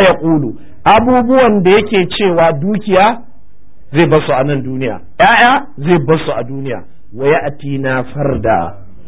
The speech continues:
Zai je gare mu shi kadai matsiyaci.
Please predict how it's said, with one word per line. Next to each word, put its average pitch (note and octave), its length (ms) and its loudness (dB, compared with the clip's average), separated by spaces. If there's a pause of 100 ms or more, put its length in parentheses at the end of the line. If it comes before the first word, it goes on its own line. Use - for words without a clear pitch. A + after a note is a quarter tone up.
Zai D3+ 200 4
je D3+ 160 4
gare C#3 280 4
mu C3+ 120 0
shi C#3+ 280 -2
kadai F3 360 0
matsiyaci. D#3 640 -2